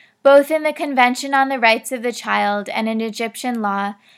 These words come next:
birth registration is deemed a right of all children, including children born outside marriage. Nonetheless, in practice, there are many obstacles hindering the implementation of this right.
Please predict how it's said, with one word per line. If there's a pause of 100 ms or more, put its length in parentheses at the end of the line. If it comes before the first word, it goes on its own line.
(140)
birth
registration
is
deemed
a
right
of
all
children,
including
children
born
outside
marriage. (420)
Nonetheless,
in
practice,
there
are
many
obstacles
hindering
the
implementation
of
this
right.